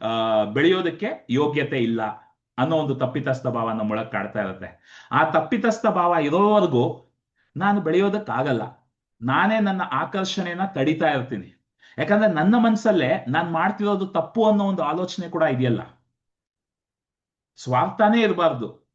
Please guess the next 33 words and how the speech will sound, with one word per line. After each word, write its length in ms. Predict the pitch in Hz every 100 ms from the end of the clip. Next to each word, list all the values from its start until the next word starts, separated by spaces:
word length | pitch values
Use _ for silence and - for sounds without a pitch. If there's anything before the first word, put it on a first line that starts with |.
| -
ನಾನು 260 | 127 131 139
ಒಂದು 200 | 135 131
ಸೇವೆ 340 | 147 175 214
ಮಾಡ್ತಾ 340 | 196 185 190
ಇದ್ದೀನಿ 240 | 180 175 180
ಅಂದ್ರೆ 240 | 175 240
ನಾನ್ 280 | 220 175 127
ದೇವ್ರ 220 | 160 196
ತರ 240 | 196 180 -
ಸೇವೆ 280 | 175 151
ಮಾಡ್ಬೇಕು. 640 | 139 120 113 104 - - _ _ -
ಸ್ವಲ್ಪ 280 | 202 208 202
ಸ್ವಾರ್ಥ 460 | 202 160 185 214
ಇದ್ರೂ 280 | 202 185 254
ಅದು 160 | 190 165
ತಪ್ಪು 640 | 151 - - 160 117 -
ಅನ್ನೋ 200 | 139 160
ಭಾವನೆ 400 | 135 131 156 160
ನಮ್ಮೊಳಗೆ 460 | 156 127 147 147 147
ಇದ್ದಾಗ, 340 | 131 127 110 98 135 - _ _ _ _ _ _ _ _ _
ಆ 220 | 117 143 170
ಒಂದು 560 | 175 170 175 165 - _ _
ನಮ್ಮ 500 | 110 123 170 185 - 107
ಒಳಗೆ 400 | 117 160 196 208
ಇರುವಂತಹ 540 | 202 190 185 175 180
ಒಂದು 240 | 170 156 -
ತಪ್ಪಿತಸ್ಥ 560 | 131 - 170 170 -
ಭಾವ 300 | 151 131 143 143
ಏನಿದೆ, 500 | 131 120 123 127 -
ಅದೇ 300 | 123 165 240
ನಮ್ಮ 240 | 247 208
ಒಂದು 340 | 196 190 180 180
ಪ್ರಗತಿಯನ್ನ, 600 | 147 139 160 170 151